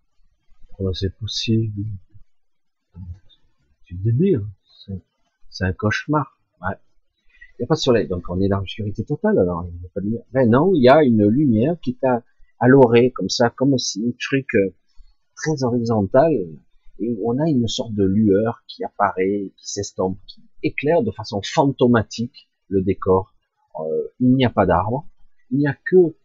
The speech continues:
des rochers, euh, de la terre, hein, du sable. Pas très ragoûtant et pas très passionnant. Les premières fois où je me suis retrouvé là, je me sentais tellement mal, je veux dire, euh,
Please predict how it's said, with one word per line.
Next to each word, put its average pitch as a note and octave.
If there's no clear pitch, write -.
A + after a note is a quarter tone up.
des G#2+
rochers, A2
euh, E2
de F#2+
la G2+
terre, G2+
hein, F#2+
du -
sable. F2
Pas G2
très A#2
ragoûtant G2
et G2+
pas E2
très F#2+
passionnant. F2
Les F#2+
premières D#3
fois G#3+
où D#3+
je G2+
me G2
suis -
retrouvé G#2
là, A#2
je G2+
me -
sentais -
tellement C3
mal, G#2+
je A#2
veux -
dire, G2
euh, E2+